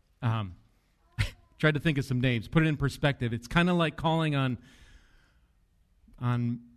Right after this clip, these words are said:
in, Paul in this state as a blasphemer, persecutor, kinda like calling on Charles Darwin to come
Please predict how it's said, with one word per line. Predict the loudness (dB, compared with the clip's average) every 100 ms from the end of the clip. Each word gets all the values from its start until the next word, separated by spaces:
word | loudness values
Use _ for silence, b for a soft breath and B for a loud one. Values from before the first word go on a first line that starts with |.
| _ _ _
in, | -4 -4
Paul | 0 2 2 2
in | 0
this | -2
state | 0 0 0
as | -2
a | -2
blasphemer, | 0 0 -2 -2 -2 -2
persecutor, | 0 0 0 -6 0
kinda | 2
like | 2 -2 -2
calling | 0 2 0
on |
Charles | 0 0 0 0
Darwin | 0 0 0 -4
to | -2
come | 0 0 -2